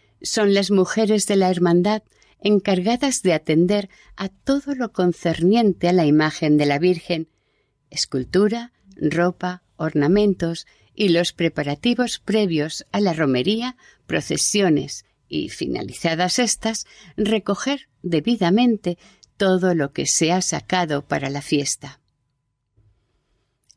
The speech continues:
Las hermanas lavanderas se integraron en la hermandad en el siglo diecinueve. Eran, o son, mujeres devotas que, según describe el señor Nogués,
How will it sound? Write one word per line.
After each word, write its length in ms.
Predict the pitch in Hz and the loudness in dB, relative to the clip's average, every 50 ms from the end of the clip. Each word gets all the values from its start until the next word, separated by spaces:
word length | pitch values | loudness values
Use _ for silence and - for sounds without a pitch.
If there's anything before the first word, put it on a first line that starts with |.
| _ _ | _ _
Las 280 | - 190 180 175 - - | -4 -2 0 0 0 0
hermanas 600 | 175 147 156 160 170 175 165 165 160 170 - - | 0 2 2 4 4 4 4 4 2 2 0 0
lavanderas 800 | 180 165 156 156 151 151 160 160 190 190 175 180 180 180 - - _ _ _ _ _ _ | 0 2 2 2 2 2 2 4 2 2 2 2 0 -2 -4 -8 _ _ _ _ _ _
se 240 | - - - 233 214 | -8 -4 -2 2 2
integraron 800 | 208 202 196 185 - 190 170 185 196 233 240 233 240 240 226 214 | 4 4 2 2 0 0 0 0 0 0 0 0 2 2 2 4
en 160 | 190 165 160 | 4 4 4
la 140 | 160 156 156 | 4 2 2
hermandad 580 | 156 151 151 147 143 147 151 165 165 165 - | 2 2 2 2 4 4 4 2 2 0 2
en 120 | 180 185 185 | 2 4 4
el 120 | 170 147 | 4 2
siglo 440 | - - - 165 151 151 147 143 139 | 2 0 0 0 2 2 2 2 2
diecinueve. 760 | 143 143 143 - 160 143 139 151 156 151 147 147 143 139 _ _ _ _ _ _ _ _ _ _ _ _ _ _ _ | 0 0 -2 0 0 2 4 4 4 2 0 -2 -8 -14 _ _ _ _ _ _ _ _ _ _ _ _ _ _ _
Eran, 420 | - 202 180 165 156 151 160 175 - _ - | 0 2 2 2 0 -2 -4 -8 -10 _ -8
o 120 | 139 131 | -6 -4
son, 400 | - - - 202 190 165 170 - _ _ _ _ _ _ _ _ _ - | -2 -2 -2 0 -2 -2 -4 -8 _ _ _ _ _ _ _ _ _ -2
mujeres 640 | 143 143 143 - - 185 175 160 160 165 - - | 0 0 0 0 0 -2 0 0 0 0 -2 -2
devotas 680 | - 143 147 196 208 196 - - 190 196 190 - - - | -2 -2 0 0 0 -2 0 0 0 0 0 -2 -6 -6
que, 300 | - - 175 156 147 151 | -4 -2 0 0 0 0
según 480 | - - - 156 143 170 226 247 233 202 | 0 -2 -2 0 0 2 2 2 2 2
describe 640 | 165 156 - - - - 185 208 202 170 160 147 | 2 0 -2 -4 -2 0 2 2 2 2 2 0
el 100 | 135 139 | 0 0
señor 480 | 147 - - 147 127 131 139 139 139 143 - | -2 -2 -2 0 0 2 2 0 0 0 0
Nogués, 500 | 170 160 156 - 180 160 156 - - | 0 0 0 0 -2 -2 -2 -2 -6